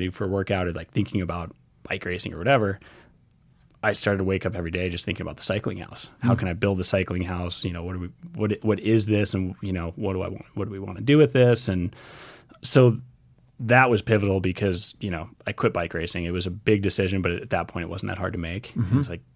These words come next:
Speaker 1: felt so lucky to have the cycling house to step into.
Speaker 2: Now, were you, I'm gonna go out on a limb here, but
Speaker 1: Yeah.
Speaker 2: you know, cycling's got a reputation.
Speaker 1: Mm-hmm.
Speaker 2: Were you confronted with some hard choices?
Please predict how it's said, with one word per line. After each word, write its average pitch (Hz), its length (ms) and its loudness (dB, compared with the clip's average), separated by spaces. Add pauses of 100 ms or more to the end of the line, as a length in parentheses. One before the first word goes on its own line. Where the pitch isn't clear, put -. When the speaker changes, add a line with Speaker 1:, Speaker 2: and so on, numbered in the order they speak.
(140)
Speaker 1:
felt 90 240 -6
so 95 140 0
lucky 87 260 -2
to 90 60 -4
have 92 120 -8
the 85 60 -6
cycling 90 360 -6
house 90 200 -8
to - 80 -10
step - 220 -6
into. 117 400 -2 (100)
Speaker 2:
Now, 127 120 2
were 139 80 2
you, 170 400 4 (420)
I'm 113 80 -4
gonna 117 100 -2
go 117 160 2
out 107 160 2
on 104 100 -4
a 101 100 -6
limb 104 240 -2
here, 90 400 -8
but 101 80 -2
Speaker 1:
Yeah. 95 160 0 (1700)
Speaker 2:
you 123 60 4
know, 117 60 6
cycling's 123 420 -2
got 110 120 -2
a 98 40 -2
reputation. - 580 -8 (400)
Speaker 1:
Mm-hmm. 95 320 -4
Speaker 2:
Were 107 60 -2
you 127 140 0
confronted 135 520 -2
with 113 120 -4
some 117 200 0
hard 107 220 2
choices? 113 520 0